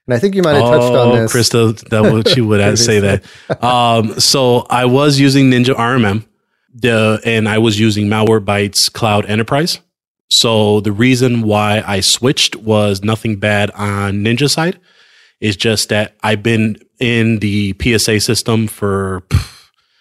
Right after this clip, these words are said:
Speaker 2: four or five years with Repair Shopper. So when they migrated over to, um,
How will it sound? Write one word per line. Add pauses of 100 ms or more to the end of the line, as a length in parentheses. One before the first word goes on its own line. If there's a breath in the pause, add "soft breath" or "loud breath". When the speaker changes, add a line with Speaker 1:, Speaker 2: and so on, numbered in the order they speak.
(560 loud breath)
Speaker 2:
four
or
five
years
with
Repair
Shopper.
So
when
they
migrated
over
to, (500)
um,